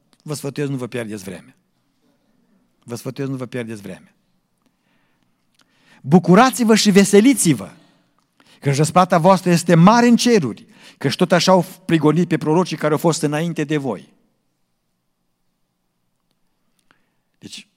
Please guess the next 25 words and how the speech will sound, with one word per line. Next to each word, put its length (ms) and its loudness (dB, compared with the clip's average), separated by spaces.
în 160 -4
final, 600 -6
nu 100 -12
este 220 -8
frumos, 480 -10
nu 120 -12
este 160 -10
plăcut, 360 -12
adică 260 -12
să 120 -16
treci 200 -12
prin 320 -14
prigoniri, 440 -8
să 120 -10
treci 160 -12
prin 140 -18
încercări. 560 -14
Nu 80 -8
este 200 -6
plăcut 600 -10
să 640 -8
vină 280 -8
niște, 580 -10
uh, 380 -12
oameni 480 -6